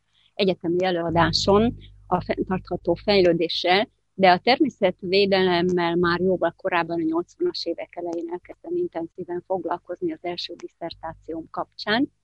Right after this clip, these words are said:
És a, a, mióta az intézetünkben megalapul-, megalakult a, a turizmus tanszék, kezdettől fogva ott, ö, kötelező kurzusom volt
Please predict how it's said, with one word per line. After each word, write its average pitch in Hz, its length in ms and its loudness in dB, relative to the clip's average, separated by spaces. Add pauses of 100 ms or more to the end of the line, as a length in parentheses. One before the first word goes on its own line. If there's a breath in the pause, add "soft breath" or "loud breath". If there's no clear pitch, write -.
(920)
És 220 420 4
a, 208 240 4 (680)
a, 202 340 4
mióta 220 600 4
az 190 680 6
intézetünkben 196 960 8
megalapul-, 180 840 8 (100)
megalakult 180 680 2
a, 165 160 2 (380)
a 175 200 4
turizmus 180 680 2 (160)
tanszék, 226 480 2
kezdettől 175 580 4 (120)
fogva 170 560 6 (340 loud breath)
ott, 190 360 6
ö, 170 360 4
kötelező 165 720 4
kurzusom 165 680 0
volt 233 300 6